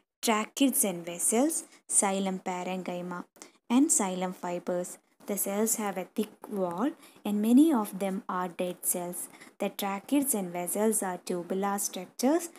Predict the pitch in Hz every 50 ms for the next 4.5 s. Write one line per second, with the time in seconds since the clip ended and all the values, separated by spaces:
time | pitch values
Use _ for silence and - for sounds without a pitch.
0 | - - _ _ - - 277 294 - - - - 190 196 202 208 254 302 285 208
1 | 220 202 196 190 180 - 180 - - 180 175 175 180 180 - - - 226 262 320
2 | 311 - _ _ _ - - 190 190 185 180 185 - - - 240 269 320 - -
3 | 196 185 175 180 180 180 180 180 180 185 214 277 330 339 - - - - 180 175
4 | - 220 - - - 170 170 170 170 -